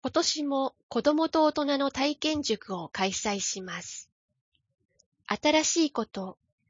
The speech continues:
知らないことにチャレンジしてみませんか？日時、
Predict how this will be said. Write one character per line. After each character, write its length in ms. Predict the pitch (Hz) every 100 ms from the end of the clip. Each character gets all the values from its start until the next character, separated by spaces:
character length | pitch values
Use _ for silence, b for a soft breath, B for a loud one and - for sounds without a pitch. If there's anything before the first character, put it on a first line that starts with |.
| -
知 220 | - 226
ら 120 | 302
な 140 | 330 330
い 80 |
こ 140 | - 320
と 120 | 339
に 140 | 254
チ 160 | - 294
ャ 20 |
レ 160 | 311 294
ン 80 | 247
ジ 140 | 190
し 100 | -
て 140 | -
み 120 | 185 196
ま 140 | 196
せ 180 | - 208
ん 100 | 185
か？ 340 | - 185 262 _ _ _ _ _ _ _ _ _ _ _ _ _ _ _ _ _ _ -
日 280 | 302 - 294
時、 280 | 226 196